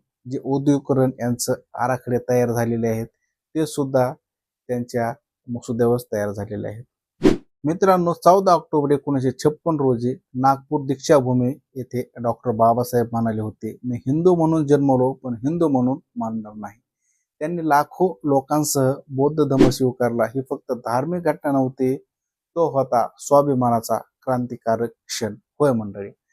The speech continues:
आणि मग सहा डिसेंबर एकोणीसशे छप्पन रोजी दिल्लीमध्ये, अ, सव्वीस आले रोड येथे रात्री शांतपणे भारतीय इतिहासाचा सूर्य मावळला. सहा डिसेंबर हा दुःखाचा दिवस नाही, तो स्मरणाचा दिवस आहे. कारण बाबासाहेब गेले नाहीत, ते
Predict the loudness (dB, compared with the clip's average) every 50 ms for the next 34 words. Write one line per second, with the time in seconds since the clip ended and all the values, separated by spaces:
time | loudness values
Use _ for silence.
0 | _ _ _ _ _ -6 -4 -2 -2 -2 -4 -4 -2 0 2 2 4 4 2 0
1 | -2 -2 0 2 2 2 2 2 0 -2 -2 -2 -2 -2 -4 -6 -4 -2 -4 -4
2 | -2 -4 -4 -2 0 2 2 2 2 0 0 -2 -6 _ _ _ -18 -6 -2 -2
3 | 0 0 0 0 0 0 0 0 0 -2 -4 -4 -6 -10 _ -8 -6 -4 -4 -4
4 | -6 -6 -8 -4 0 0 2 2 2 0 0 -4 -4 -2 0 0 0 0 0 0
5 | 0 0 0 -2 -4 -6 -8 -8 -8 -8 -12 _ _ _ _ _ _ _ _ -4
6 | -4 -4 -4 -6 -8 -8 -4 -2 0 0 0 -2 -4 -4 -4 -2 -2 -2 -2 -2
7 | -4 -4 -4 -4 -4 -4 _ -4 -4 -4 -4 -6 -8 -10 -8 -6 -4 -6 -6 -6
8 | -8 -10 -8 -10 -10 -10 -10 -10 -8 -6 -6 -6 -6 -10 -14 _ _ _ _ _
9 | _ _ _ -18 -16 -12 -10 -10 -10 -8 -10 -10 -12 -14 -18 _ _ _ _ _
10 | _ _ _ _ _ _ _ _ _ _ _ _ -12 -4 0 0 2 4 2 2
11 | 0 -2 -2 -2 0 0 2 2 2 2 2 2 0 -2 -2 -2 -4 -2 0 0
12 | 2 2 4 4 4 2 2 0 0 2 2 2 0 -2 -4 -6 -12 _ _ -10
13 | -10 -10 -6 -4 -4 0 2 2 2 2 2 0 0 0 -2 -2 -2 -2 -2 -4
14 | -4 -6 -8 -12 -12 -12 -14 -16 -20 _ _ _ _ -6 -6 -6 -6 -8 -4 0
15 | 0 2 2 2 0 0 0 0 0 0 0 0 0 2 4 4 4 4 4 2
16 | 2 2 0 -2 -4 _ _ -14 -12